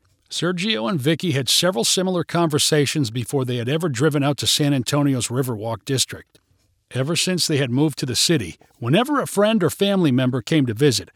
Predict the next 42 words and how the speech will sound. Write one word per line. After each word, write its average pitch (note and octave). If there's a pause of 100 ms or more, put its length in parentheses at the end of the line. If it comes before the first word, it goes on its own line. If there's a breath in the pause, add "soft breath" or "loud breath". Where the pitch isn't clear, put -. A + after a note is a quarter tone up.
(220 soft breath)
Sergio G3+
was D3+
obligated F3
to C#3+
another F#3
trip F#3+
to F#3
the F3
Alamo D#3
and B2+
the A#2
adjacent C3
Riverwalk. A#2 (300 soft breath)
He F#3+
did G3+
not D#3
mind D3+
so D3
much C#3+
when A#2
he B2+
was C3+
first -
showing D3
his B2+
adult B2+
children F#3+
around, - (320 loud breath)
but D#3+
now G#3+
that C4+
the A3
guest F#3
list F#3
had D3
reached D#3
down E3+
to -
the C3
level C#3+
of G#2
sister-in-laws, F#2